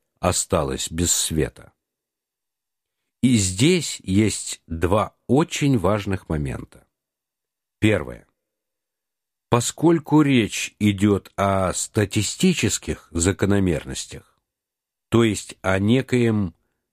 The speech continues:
среднем повышении общей возбудимости, нельзя сказать, что солнечный гнев с неизбежностью приводит к социальным катаклизмам и авариям.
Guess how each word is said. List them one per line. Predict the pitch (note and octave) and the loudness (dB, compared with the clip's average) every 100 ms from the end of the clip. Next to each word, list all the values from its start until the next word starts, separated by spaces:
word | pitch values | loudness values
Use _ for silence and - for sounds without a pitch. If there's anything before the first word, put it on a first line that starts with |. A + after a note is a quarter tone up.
| _ | _
среднем | - - B2+ D#3 A2+ F#2 E2+ D2 | -2 2 4 4 2 0 -2 -2
повышении | - F2+ F2+ - F#2 D#2 D2+ D2 D2 | -2 -2 -2 0 0 2 0 -2 -2
общей | - A2+ - - F2 | 0 0 0 -4 -2
возбудимости, | F#2+ F2+ A2 G#2+ F2 C#2+ - - D2 - _ _ _ _ _ _ | 0 0 0 0 -2 -2 -8 -12 -18 -20 _ _ _ _ _ _
нельзя | A2 C#3 D#3+ D#3+ | 2 2 4 2
сказать, | A#2+ - F2+ F2 D#2 | 0 -2 0 0 -2
что | - - F#2+ D#2+ | -4 -2 0 0
солнечный | - A2+ G2+ F2+ - F2+ F2 | 0 0 0 -2 -2 -2 0
гнев | G#2+ D3+ F3 - | 2 2 2 -4
с | - - | -8 0
неизбежностью | A2 B2 A#2 F#2+ F#2+ C#2 C#2+ - - - - _ _ _ _ - | 2 2 2 0 0 0 -6 -8 -10 -14 -16 _ _ _ _ 2
приводит | G#2+ F#2+ A#2+ E3 E3 - | 4 4 2 4 2 0
к | - | -2
социальным | A2 - F#2 F#2+ A#2 G#2 | -2 0 0 2 2 2
катаклизмам | - F2+ E2+ - F#2 B2 C3 C3+ B2 - | 0 -2 -2 -2 2 2 4 0 0 0
и | G#2+ | 0
авариям. | F#2+ C#2 - A#2+ A2 | 0 -2 -8 -14 -20